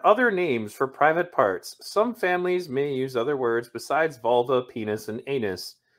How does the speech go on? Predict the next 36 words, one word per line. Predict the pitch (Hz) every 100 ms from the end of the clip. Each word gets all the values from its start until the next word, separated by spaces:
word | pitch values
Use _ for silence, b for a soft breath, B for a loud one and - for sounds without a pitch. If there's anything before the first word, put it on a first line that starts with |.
| _ _
Why | 170 233
is | 240
it | 240
important | 202 190 185 175
to | 143
know | 143 139
the | 139
correct | - 147 -
names | 117 127 123
for | 127
these | 123 120
body | - 104 98
parts? | 92 95 90 - - _ _ _ _
Your | 143 170
body | 156 151 156
is | 143 113
exactly | 104 135 156 - 143
right | 131 131 131
for | 113
you. | 104 107 107 110 110
It's | 107 - 107
your | 123 143
body, | 117 110 110 107 -
and | 95 107
you | 117
have | 117 98
a |
right | 92 113 143
to | 156
know | 139 131 135
what | 113 -
the |
different | 95 104 127 -
parts | 107 104 -
are | 110
called. | - 87 -